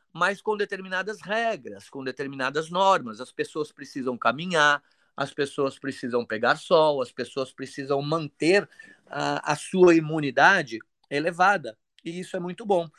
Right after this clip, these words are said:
Então, gerenciamento de estresse, ele vai variar de pessoas pra, de pessoa pra pessoa, né? Tem pessoas que conseguem,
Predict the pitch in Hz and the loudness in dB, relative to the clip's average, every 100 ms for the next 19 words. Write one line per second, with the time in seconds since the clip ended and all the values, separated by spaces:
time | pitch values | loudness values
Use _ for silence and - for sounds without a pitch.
0 | - - _ - - 262 - 175 214 214 | -20 -20 _ -4 4 4 4 0 2 0
1 | 208 180 180 160 135 - 160 208 208 131 | -2 -4 -4 -10 -12 -10 0 0 0 -8
2 | - 175 180 190 190 180 151 185 202 180 | -4 -2 0 4 6 6 4 -6 -8 -14
3 | 180 - 139 147 151 - - 208 147 165 | -16 -14 -12 -12 -12 -10 -10 -10 -8 -8
4 | - 123 117 151 220 - 226 196 123 _ | -6 -10 -10 -8 -8 -2 0 2 -2 _
5 | _ _ _ _ 113 139 - - 180 185 | _ _ _ _ -10 -10 -6 -4 -2 -2
6 | - 190 180 - 185 180 165 - 175 170 | 2 4 4 0 0 0 0 2 2 2
7 | 175 160 | 0 -2